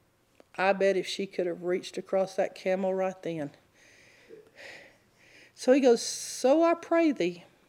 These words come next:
would you just say you're my sister?" You know, it's, it kind of worked out that way,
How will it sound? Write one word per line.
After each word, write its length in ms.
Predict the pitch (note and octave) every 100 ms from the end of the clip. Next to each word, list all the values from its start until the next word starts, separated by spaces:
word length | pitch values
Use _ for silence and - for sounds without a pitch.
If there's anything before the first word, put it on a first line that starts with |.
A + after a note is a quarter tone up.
| _ _ _ _ _ _ _ _ -
would 200 | A#3 D#4+
you 80 |
just 320 | E4+ F4 - - _ _ _ _ _ _ -
say 300 | - G#3+ A3
you're 140 | G3+
my 160 | F#3+ E3+
sister?" 520 | - F3 E3 - E3 - _ _ _ _ _ _ _ _ _ _ _
You 160 | C#4+ E4
know, 220 | E4 D#4
it's, 380 | D4 E4+ - - _ _ _ _ _ _
it 380 | A#3 - - D#4
kind 220 | - D#4+
of 100 | G#3+
worked 240 | G#3 G#3+ G3
out 220 | F3+ -
that 220 | E3 -
way, 340 | F#3 F#3+ G#3+